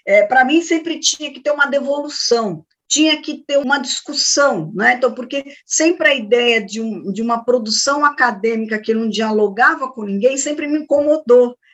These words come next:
Acho que porque quando eu pisei na puc de São Paulo, né, que foi a minha graduação, eu me perguntava o que eu tava fazendo lá,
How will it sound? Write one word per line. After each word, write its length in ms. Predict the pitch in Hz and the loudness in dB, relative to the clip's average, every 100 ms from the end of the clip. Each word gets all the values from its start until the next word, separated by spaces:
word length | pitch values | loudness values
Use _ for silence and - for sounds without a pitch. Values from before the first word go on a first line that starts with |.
| _ _ | _ _
Acho 240 | 240 262 - | 2 2 -2
que 60 | |
porque 280 | 277 262 277 | -8 -6 -2
quando 220 | 285 277 | 0 0
eu 140 | 294 285 | -2 -8
pisei 420 | 262 208 247 240 | -10 2 2 2
na 140 | 226 | -2
puc 280 | 226 220 208 | -6 -12 -6
de 80 | 196 | -4
São 280 | 208 202 196 | -2 -4 0
Paulo, 400 | 208 226 214 208 | 2 2 2 -2
né, 160 | 247 | -4
que 120 | 240 | -6
foi 260 | 208 208 202 | -10 -4 -2
a 40 | |
minha 180 | 196 190 | -2 -6
graduação, 880 | 180 190 180 185 175 - 247 330 294 - | -6 -8 -6 -6 -6 -6 -4 -6 -6 2
eu 140 | 233 | 4
me 160 | 277 285 | 4 0
perguntava 540 | 302 294 302 285 294 | -4 -4 0 2 0
o 20 | |
que 60 | 285 | -2
eu 60 | 285 | -6
tava 200 | 262 254 | -6 -2
fazendo 420 | 247 240 240 254 | -2 0 -2 2
lá, 300 | 277 349 | 2 2